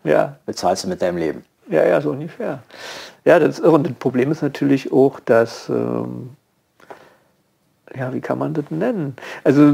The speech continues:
Speaker 1: die technischen Möglichkeiten, die es gibt, sind natürlich so, dass auch alle Produktionen, die so am Markt sind, auch ja auf einem dollen Niveau sind. Kein
Speaker 2: Mhm.
Speaker 1: Mensch weiß, ob das irgendeiner so spielen kann. Aber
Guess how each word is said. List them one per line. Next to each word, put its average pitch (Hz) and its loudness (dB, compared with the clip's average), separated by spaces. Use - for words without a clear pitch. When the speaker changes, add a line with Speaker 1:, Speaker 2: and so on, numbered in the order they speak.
Speaker 1:
die 143 -6
technischen 135 2
Möglichkeiten, 131 -2
die 120 -10
es - -20
gibt, - -2
sind 143 -2
natürlich 160 -2
so, 143 4
dass 139 -2
auch 139 0
alle 135 2
Produktionen, 139 -2
die 139 -6
so 123 -4
am 117 -8
Markt - -4
sind, - -8
auch 135 -2
ja 131 2
auf 160 -6
einem 135 -8
dollen 135 0
Niveau 127 -2
sind. 165 0
Kein - -8
Speaker 2:
Mhm. 156 4
Speaker 1:
Mensch 147 8
weiß, - -4
ob - -6
das 123 -4
irgendeiner 135 -2
so 131 -2
spielen 196 -4
kann. 156 -2
Aber 143 6